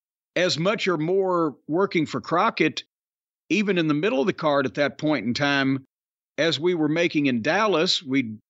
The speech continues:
make longer miles and more dates for it. But also they had just gotten T B S. We'd not only be on Crockett syndication, we would be on T B S, which was,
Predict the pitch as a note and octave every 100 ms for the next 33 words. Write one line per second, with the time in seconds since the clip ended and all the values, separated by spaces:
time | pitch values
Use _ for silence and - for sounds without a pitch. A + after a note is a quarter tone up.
0 | _ _ - D3+ D#3+ B2 _ _ _ _
1 | _ _ _ _ _ A#2+ F3 G#3 F3+ D#3+
2 | E3+ F3+ F3 C#3+ D3 E3+ C#3+ D#3 C#3 -
3 | F3 C4 D#3+ D#3+ - _ _ _ _ _
4 | _ _ _ _ _ D3+ G#3 A3 A#3+ A#3
5 | G#3 G3 G#3 E3+ F3+ - E3 D#3 E3+ D#3+
6 | D#3 F#3+ G#3 C#3+ - - - _ _ _
7 | _ _ C3+ F3+ F3+ F#3+ G3+ F3+ E3+ F3
8 | D#3+ - F3 E3 C3+ - E3 C#3 E3 F#3+
9 | F3+ E3 D#3+ D#3 C3 D#3 D3 C#3 C#3 C#3+
10 | C3 C3+ F3 F3 - D#3+ D3+ D3 C#3+ C#3+
11 | B2+